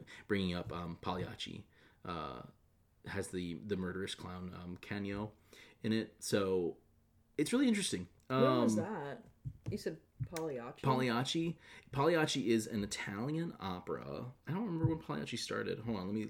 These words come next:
Speaker 1: I've got it up, pulled up here. Pagliacci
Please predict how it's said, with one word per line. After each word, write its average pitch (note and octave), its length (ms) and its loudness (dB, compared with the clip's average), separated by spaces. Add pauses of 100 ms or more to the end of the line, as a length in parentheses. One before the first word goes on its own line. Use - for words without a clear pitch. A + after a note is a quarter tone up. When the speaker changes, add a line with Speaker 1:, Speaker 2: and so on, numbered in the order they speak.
(140)
Speaker 1:
I've G#2 140 -2
got F#2+ 140 0
it F2 60 -2
up, - 180 -8
pulled - 160 -4
up - 100 -6
here. - 260 -6 (600)
Pagliacci G#2 1080 -2